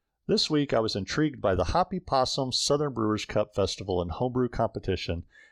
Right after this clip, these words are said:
as they boasted about ten thousand dollars in cash prizes for the winners.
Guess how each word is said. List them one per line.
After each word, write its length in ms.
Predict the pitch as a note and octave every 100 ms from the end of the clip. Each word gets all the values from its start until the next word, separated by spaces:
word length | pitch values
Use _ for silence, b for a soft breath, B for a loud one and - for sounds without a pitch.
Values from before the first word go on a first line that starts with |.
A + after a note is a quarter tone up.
| -
as 140 | A2+
they 140 | C3 C3
boasted 520 | A#2 E3+ - - D#3
about 380 | A#2+ F2+ - -
ten 240 | F3+ F#3
thousand 400 | D#3+ D3 C#3+ C#3
dollars 340 | A#2+ A#2 A2+
in 80 | G2
cash 360 | - A2+ A2 -
prizes 340 | G#2+ G2+ G2+
for 140 | - F#2
the 100 | F2
winners. 480 | F2+ F2 - -